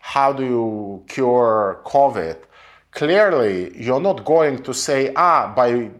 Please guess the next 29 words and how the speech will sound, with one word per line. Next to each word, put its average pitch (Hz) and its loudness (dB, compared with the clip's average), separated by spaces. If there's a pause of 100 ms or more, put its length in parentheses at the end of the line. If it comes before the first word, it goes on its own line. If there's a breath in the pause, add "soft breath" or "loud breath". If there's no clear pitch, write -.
(140)
talking 180 2
to 147 -6
my 131 0
neighborhood 123 -2 (280)
buddies, 101 -2 (400 loud breath)
uh, 92 -2
I'm 127 0
going 147 0
to 127 -2
invent 131 -2
a 117 -12
covid 131 0
vaccine," 80 -12 (140)
right? 170 -10
So 127 -2 (100)
Marxists 214 -4
have 175 0
a - -20
point 117 -4
to 101 -14
some 110 -4
extent 95 -12 (420 soft breath)
for - -2
certain 175 -4
types 120 -4
of 101 -2
inventions 107 -8
and 98 -10
innovations. 90 -8